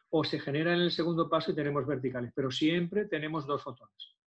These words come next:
Siempre, exactamente no, porque siempre hay una probabilidad, pero es tan pequeña que se puede, que se puede considerar, eh, prácticamente nula. Y de hecho, todos los experimentos que trabajan,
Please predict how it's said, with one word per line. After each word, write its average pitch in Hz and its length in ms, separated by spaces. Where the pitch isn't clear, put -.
Siempre, 147 400
exactamente 156 520
no, 180 140
porque 151 220
siempre 139 380
hay 151 60
una 151 100
probabilidad, 139 540
pero 135 160
es 147 120
tan 180 200
pequeña 190 460
que 170 100
se - 160
puede, 135 520
que 139 80
se 131 140
puede 135 300
considerar, 131 680
eh, 117 440
prácticamente 135 560
nula. 156 220
Y 156 80
de 147 80
hecho, 160 260
todos 180 300
los 190 140
experimentos 170 600
que 143 120
trabajan, 131 640